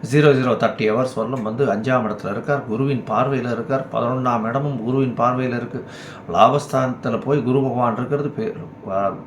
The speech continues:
சந்திர பகவான் இருக்கிறது. பதினொன்னாம் இடத்தில் சூரியனோ சந்திரனோ இருந்தாலும், ச-, ராசிநாதன் இருந்தாலும், எந்தவித தோஷங்களும் இருக்கக்கூடிய வாய்ப்புகள் இல்லை.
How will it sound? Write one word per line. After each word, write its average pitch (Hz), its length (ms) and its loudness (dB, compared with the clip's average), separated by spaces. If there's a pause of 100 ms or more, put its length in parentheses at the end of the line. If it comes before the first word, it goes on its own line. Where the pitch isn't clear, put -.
(140)
சந்திர 123 280 -2
பகவான் 123 400 2
இருக்கிறது. 131 420 -4 (480)
பதினொன்னாம் 143 500 4
இடத்தில் 135 340 -2 (120)
சூரியனோ 143 480 2
சந்திரனோ 135 500 0
இருந்தாலும், 139 580 2 (880)
ச-, 95 540 4
ராசிநாதன் 139 680 4
இருந்தாலும், 131 560 4
எந்தவித 139 640 2
தோஷங்களும் 131 520 0
இருக்கக்கூடிய 120 540 -4
வாய்ப்புகள் 110 560 0
இல்லை. 98 240 -6